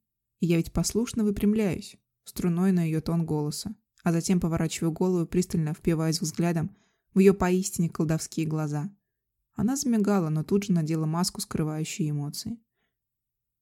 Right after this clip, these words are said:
«Завтра не садись со мной за одну парту!» Ее заявление вгоняет меня в тупик. Я не сразу соображаю, как ответить. «Это все?» Зло выдыхаю, сцепив губы,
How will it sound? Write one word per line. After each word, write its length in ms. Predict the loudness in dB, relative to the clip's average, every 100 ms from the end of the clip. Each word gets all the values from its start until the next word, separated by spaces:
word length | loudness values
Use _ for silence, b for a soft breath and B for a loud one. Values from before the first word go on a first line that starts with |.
| _ _ _ -4
«Завтра 360 | 2 2 4
не 140 | 2 2
садись 340 | 2 4 4
со 120 | 6
мной 140 | 6 6
за 100 | 4
одну 180 | 4 2
парту!» 420 | 0 -2 -6 -12 _ _ _ _ _ _
Ее 220 | 2 2
заявление 480 | 4 4 4 2 2
вгоняет 380 | 2 0 -2 -2
меня 140 | -2
в 60 | -2
тупик. 440 | -6 -4 -6 -8 _ _ _
Я 120 | 4
не 100 | 4
сразу 320 | 4 0 -2
соображаю, 540 | -2 -4 -2 -2 -2 -4
как 180 | -4 -6
ответить. 540 | -4 -6 -6 -14 -20 _ _ _ _ _ _ _ _ _ _ _ _ _ _ 0
«Это 280 | 2 4 4
все?» 400 | 4 6 6 2 -4 _ _ _ _ _
Зло 300 | -4 -2 -2
выдыхаю, 520 | -2 -4 -4 -2 -2
сцепив 420 | -2 -2 -2 -2
губы, 400 | 2 2 4 0